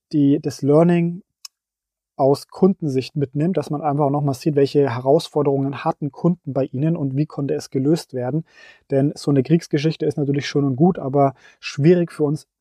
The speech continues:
manchmal zu adaptieren oder eben richtig zu reflektieren. Im zweiten Step ist es deutlich besser und als drittes bekommt man einfach nochmal das Prinzip erklärt.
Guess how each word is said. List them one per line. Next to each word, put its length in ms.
manchmal 380
zu 180
adaptieren 540
oder 240
eben 360
richtig 460
zu 120
reflektieren. 680
Im 100
zweiten 320
Step 300
ist 180
es 160
deutlich 420
besser 360
und 260
als 240
drittes 340
bekommt 400
man 140
einfach 340
nochmal 540
das 160
Prinzip 480
erklärt. 500